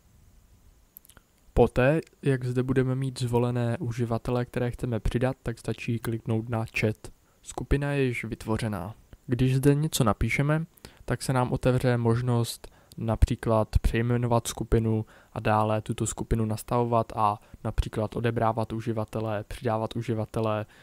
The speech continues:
Tak a když půjdeme nahoru a dáme ikonku i,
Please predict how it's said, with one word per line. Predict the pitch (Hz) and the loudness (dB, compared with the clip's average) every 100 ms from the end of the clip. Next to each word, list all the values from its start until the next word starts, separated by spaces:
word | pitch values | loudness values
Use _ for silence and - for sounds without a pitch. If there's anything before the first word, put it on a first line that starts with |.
| _ | _
Tak | - 113 - 123 | 4 4 2 -2
a | |
když | 117 139 | 0 -2
půjdeme | - 160 156 143 | 0 2 2 2
nahoru | 110 127 143 165 170 _ _ | 0 0 0 0 -2 _ _
a | 127 113 | -2 -2
dáme | 113 120 117 123 | 0 0 0 -2
ikonku | 127 - 123 123 - 117 104 - - | -4 -2 -2 -4 -2 -2 -2 -12 -6
i, | 131 147 | -2 0